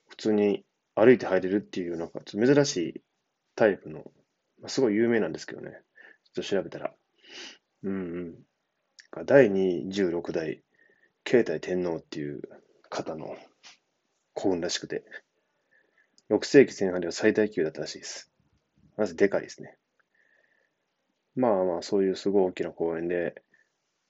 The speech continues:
ちょっとね、早く現場に朝着いたんで、散歩してたんですけど、やっぱ、もともと自然が好きだったんで、そういうちょっと田舎に行きたい、行ったりとかね、そういうとこに行くとね、すごい心洗われるというか、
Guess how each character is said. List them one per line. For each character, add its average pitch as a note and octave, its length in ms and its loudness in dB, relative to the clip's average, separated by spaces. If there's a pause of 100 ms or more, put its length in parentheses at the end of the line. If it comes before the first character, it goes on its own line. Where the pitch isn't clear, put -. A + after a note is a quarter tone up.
ち - 80 0
ょ - 20 0
っ - 40 0
と G#2+ 120 0
ね、 F2 260 -4 (240)
早 B2 260 2
く - 120 -8
現 F2+ 180 -4
場 E2+ 80 -6
に D#2+ 80 -10
朝 F2+ 180 -8
着 - 220 -4
い E2+ 40 -10
た F#2 140 -6
ん E2+ 60 -8
で、 E2 200 -10 (580)
散 F#2+ 200 -8
歩 F#2+ 100 -6
し - 40 -12
て A2+ 80 0
た F#2+ 80 -2
ん D#2+ 60 -6
で D2 60 -12
す - 120 -12
け - 80 -10
ど、 - 260 -8 (1500)
や G2+ 80 -12
っ - 80 -20
ぱ、 D#3 100 -10
も C#3+ 120 -12 (800)
と A#2 80 -8
も G#2+ 60 -4
と G2+ 60 -10
自 - 140 -6
然 A#2 140 0
が A#2 100 -2
好 - 100 -12
き - 80 -10
だ - 80 -6
っ - 40 -10
た - 120 -16
ん - 80 -16
で、 - 180 -12 (680)
そ A2 120 -2
う - 20 4
い G2+ 40 2
う - 20 -8
ち - 80 -6
ょ G#2 40 0
っ G2+ 40 0
と A2 60 2
田 B2+ 100 4
舎 B2 100 4
に A#2 100 0
行 A#2 40 -10
き - 40 -16
た A#2 100 2
い、 - 160 -6
行 - 120 -4
っ - 20 -20
た G3 80 -2
り F3+ 40 -6
と - 80 -18
か D3+ 100 -14
ね、 - 180 -18 (240)
そ G#2+ 220 -2
う G2+ 60 2
い G2 80 0
う G2 40 -4
と - 120 -20
こ E2+ 100 -8
に D#2+ 80 -8
行 D2+ 100 -14
く - 60 -20
と - 120 -12
ね、 - 140 -14
す - 140 -14
ご - 120 -6
い - 40 -12
心 - 320 -10
洗 F3+ 160 2
わ E3+ 100 0
れ E3+ 60 -8
る E3 120 -8
と - 80 -14
い - 40 -10
う - 40 -20
か、 - 180 -16